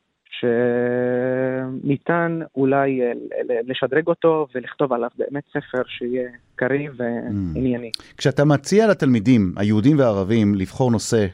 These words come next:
Speaker 2: ל-, לכתוב עליו בספר,
Speaker 1: כן.
Speaker 2: אתה שם לב, ג'וני, להבדלים? אולי אתה רואה שהערבים רוצים להתמקד במשהו אחד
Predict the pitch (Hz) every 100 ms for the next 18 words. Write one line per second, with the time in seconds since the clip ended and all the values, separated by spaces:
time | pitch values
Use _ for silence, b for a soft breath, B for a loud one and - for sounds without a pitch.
0 | - 92 90 90 90 - 120 104 87 78
1 | 85 80 - 98 - 78 - 127 B B
2 | - 107 - 135 131 131 110 127 131 127
3 | 139 b b b - 107 90 98 104 131
4 | 165 180 160 98 104 107 104 107 104 95
5 | 110 110 104 117 104 98 104 110 101 104
6 | 104 - 95 - 110